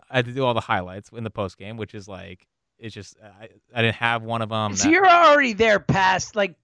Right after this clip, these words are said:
Speaker 2: you're already there. This show would normally end at six. That game went to, like, seven,
Speaker 1: Yeah,
Speaker 2: right? So
Speaker 1: well,
Speaker 2: you're,
Speaker 1: yeah.
Speaker 2: you're there later to begin with.
Speaker 1: Right. Then I had to get Eflin off of,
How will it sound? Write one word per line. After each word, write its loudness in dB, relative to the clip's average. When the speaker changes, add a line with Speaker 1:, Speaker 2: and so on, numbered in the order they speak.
Speaker 2:
you're 0
already 2
there. 0
This -6
show -2
would -4
normally -4
end -4
at -16
six. -6
That -8
game -10
went -10
to, -6
like, -6
seven, 0
Speaker 1:
Yeah, 4
Speaker 2:
right? -2
So 2
Speaker 1:
well, 2
Speaker 2:
you're, 0
Speaker 1:
yeah. -6
Speaker 2:
you're -4
there -2
later -6
to -18
begin 0
with. -10
Speaker 1:
Right. -2
Then 0
I 2
had 0
to 0
get -2
Eflin -2
off -2
of, -4